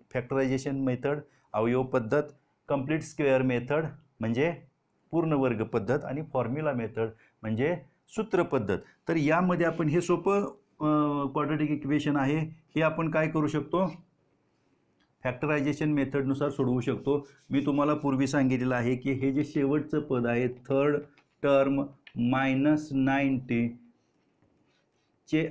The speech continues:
आपण अवयव पाडायचे आहेत, म्हणजे मायनस नाईन्टी गुणाकार आला पाहिजे अशा दोन संख्या शोधायच्या आहेत.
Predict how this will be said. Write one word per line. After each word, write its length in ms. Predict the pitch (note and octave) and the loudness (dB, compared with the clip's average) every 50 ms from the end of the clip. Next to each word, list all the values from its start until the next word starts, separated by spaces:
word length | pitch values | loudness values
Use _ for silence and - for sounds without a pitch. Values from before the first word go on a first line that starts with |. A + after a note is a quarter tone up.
| - C3+ | -2 -4
आपण 340 | A#2+ - - C#3+ C#3 D#3 D3+ - - - | -4 -4 -2 -2 -2 -2 -4 -6 -6 -2
अवयव 360 | C#3 C#3 C3+ C#3 D3 D#3 D3+ - | 0 2 2 4 4 2 2 2
पाडायचे 440 | C#3 C3 A#2 A2+ A2+ A2 G2+ - A2+ | 0 0 2 2 2 0 0 0 0
आहेत, 120 | A2+ A2 G#2 - - - _ - - | 0 0 -2 -6 -16 -20 _ -6 -2
म्हणजे 280 | A#2+ B2+ B2 C#3 C#3+ C#3+ | 0 2 2 2 2 2
मायनस 520 | C#3 C3+ B2+ B2+ B2+ C3+ C#3+ D3+ D3+ - - | 2 2 2 2 2 2 2 2 0 -2 -2
नाईन्टी 460 | D3 C#3 C3 C3+ C3 C3 C3 C#3+ C#3+ | 0 2 2 2 0 0 -2 -2 -2
गुणाकार 560 | C3 A2+ A#2+ B2 C3 C3+ C#3+ C#3 C#3+ D3+ D3 | -2 0 0 2 2 2 0 0 0 0 0
आला 240 | C#3+ C3+ B2 B2 B2 | 2 0 0 0 0
पाहिजे 380 | B2 B2+ A#2+ A#2 A2+ G#2+ B2 B2+ | 0 -2 -2 -2 -2 -2 -2 -4
अशा 320 | - - A#2 - - C#3 | -2 -4 -4 -4 -4 -6
दोन 320 | C3 A#2 C3+ C#3+ D3+ D3+ D3 | -4 -2 0 0 0 0 0
संख्या 380 | C#3+ C#3+ C3 A#2+ A#2 B2 B2 A2+ | -2 0 -2 0 0 0 -2 -2
शोधायच्या 500 | - A#2+ G#2 G2 G2 F#2+ F#2 F2+ - G2 | -2 -2 -2 -2 -2 -2 -2 -2 -4 -4
आहेत. 100 | E2+ - | -4 -6